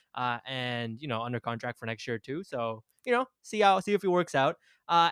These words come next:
and, uh, the other trade they made to, uh, get a third round pick, uh, <laughs> was one that, you know, <laughs> we were texting about before, right when it broke, uh, because it makes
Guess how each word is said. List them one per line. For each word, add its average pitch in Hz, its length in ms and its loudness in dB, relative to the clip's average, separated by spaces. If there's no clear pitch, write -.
and, 180 360 2
uh, 175 440 6
the 156 140 2
other 254 180 4
trade 226 240 2
they 185 100 2
made 160 400 2
to, 165 280 2
uh, 131 260 2
get 170 260 2
a 139 120 -4
third 127 300 -6
round 113 280 -4
pick, 117 320 -8
uh, 139 200 2
<laughs> - 140 10
was 165 500 12
one 220 400 10
that, 208 280 10
you 190 100 6
know, 165 260 10
<laughs> - 520 6
we 196 140 4
were 208 140 12
texting 190 360 4
about 151 220 10
before, 139 400 4
right 175 360 8
when 180 200 10
it 143 160 4
broke, 147 260 12
uh, 151 200 4
because 160 460 4
it 180 180 4
makes 170 260 6